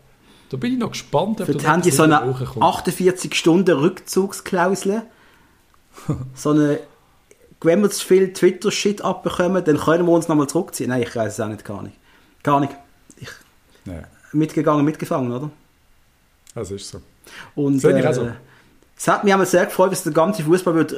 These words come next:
Speaker 2: reshape, weißt du, alles sich wird neu organisieren. Das hat, das hat ich sau spannend gefunden, passiert jetzt nicht.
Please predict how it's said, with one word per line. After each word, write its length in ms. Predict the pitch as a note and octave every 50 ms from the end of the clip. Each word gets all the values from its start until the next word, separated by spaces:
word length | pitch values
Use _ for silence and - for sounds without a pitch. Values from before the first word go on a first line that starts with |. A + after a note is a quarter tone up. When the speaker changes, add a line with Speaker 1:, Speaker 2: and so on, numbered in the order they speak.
| -
Speaker 2:
reshape, 600 | D#3+ C#3 C3+ D#3 F#3 G3+ - - F#3 C#3+ B2+ - C3+
weißt 100 | C3+ C#3
du, 180 | E3 - -
alles 160 | - E3 F3 -
sich 80 | F#3+ -
wird 120 | - C#3+
neu 140 | D#3 D#3+ D#3+
organisieren. 640 | D#3 D#3 D#3+ D3+ D3 C3+ - - D3 D3 - A2+ - _ _ _ _ _ _ _ _ _ -
Das 160 | - B2 -
hat, 240 | D#3+ D#3+ - - -
das 120 | C#3 -
hat 180 | - E3 E3 -
ich 100 | D#3+ D3
sau 320 | - - - D#3 D3 F#3+ F#3
spannend 360 | - - - D#3 D#3 F3+ F3+
gefunden, 340 | - - F#3 F#3 F#3+ F#3 F3+
passiert 340 | D3+ C#3 - - G3 G3+ G#3+
jetzt 180 | G3+ - -
nicht. 240 | G3 G3 G3 -